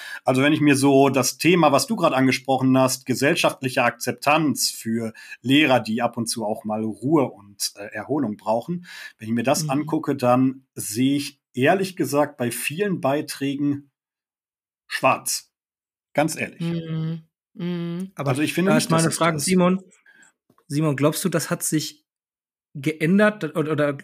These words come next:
Speaker 3: ich glaub, ich würde die Behauptung aufstellen, das war immer da, man nimmt's jetzt nur anders wahr.
Speaker 1: Ja, ich glaub, dass es auch plattformunterschiedlich ist. Es, äh, ist
Speaker 2: Ja.
Speaker 1: auf TikTok anders als auf, äh,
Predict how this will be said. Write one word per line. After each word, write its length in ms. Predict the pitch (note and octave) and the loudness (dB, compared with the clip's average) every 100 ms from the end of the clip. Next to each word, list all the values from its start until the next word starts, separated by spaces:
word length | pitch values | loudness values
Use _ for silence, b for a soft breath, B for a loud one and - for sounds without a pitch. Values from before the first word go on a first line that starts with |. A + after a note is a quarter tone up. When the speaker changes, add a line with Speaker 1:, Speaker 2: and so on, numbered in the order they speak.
| - | -12
Speaker 3:
ich 160 | D3+ - | -6 0
glaub, 220 | E3+ F3 | 2 2
ich 160 | - | 0
würde 220 | F3+ G3 E3 | 2 2 4
die 100 | E3+ | 2
Behauptung 400 | D3+ G3+ G3+ D#3+ | 2 0 0 -2
aufstellen, 280 | E3+ - D3+ | -2 -4 -4
das 160 | C#3+ | -2
war 100 | D3 | -2
immer 240 | F#3+ G#3+ C3 | 2 2 2
da, 220 | B2+ C#3+ | 0 0
man 140 | D3 | 0
nimmt's 180 | D#3+ - | -2 -2
jetzt 200 | D#3+ D#3 | -4 -4
nur 120 | D#3 | -6
anders 280 | - C#3+ C3+ | -2 -4 -2
wahr. 400 | C#3 A#2+ G#2+ - _ _ _ _ B B B B | -2 -2 -4 -12 _ _ _ _ B B B B
Speaker 1:
Ja, 80 | C#3 | -2
ich 120 | - | 2
glaub, 140 | F#3+ | 2
dass 160 | F#3 C#3+ | 2 2
es 100 | D3+ | 2
auch 160 | C3 | 0
plattformunterschiedlich 1120 | - C#3+ D3 D3+ C#3+ D3+ D3 C3 - D3 C3 C#3+ | 2 0 0 2 2 2 0 0 -2 -6 -6 -2
ist. 200 | C#3 B2+ | -2 0
Es, 200 | G#2+ - C#3+ | -2 -4 -8
äh, 220 | C3 A2+ | -4 -2
ist 120 | - D#3+ | 0 0
Speaker 2:
Ja. 0 | |
Speaker 1:
auf 240 | D#3 D#3+ | -2 -2
TikTok 400 | - F3 D#3+ C#3+ | 0 0 2 2
anders 260 | C#3 C3 B2 | 2 0 0
als 240 | A#2+ A#2+ | -2 -2
auf, 360 | A#2+ A2+ A2+ - B B B | -2 -2 -2 -6 B B B
äh, 120 | - | -4